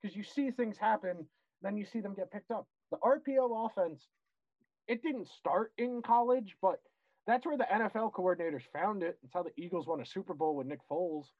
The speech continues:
It's a tool, makes job, makes the job easier. Group of five schools need a little more respect, is what I'm circling back to. And that, yeah, Scott Frost is probably gonna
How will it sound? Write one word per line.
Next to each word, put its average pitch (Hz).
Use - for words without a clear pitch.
It's 147
a 135
tool, 190
makes 170
job, 175
makes 175
the 156
job 147
easier. 170
Group 262
of 269
five 269
schools 240
need 214
a 202
little 196
more 175
respect, 90
is 139
what 156
I'm 135
circling 120
back 101
to. 107
And 123
that, 131
yeah, 196
Scott 233
Frost 233
is 202
probably 202
gonna 190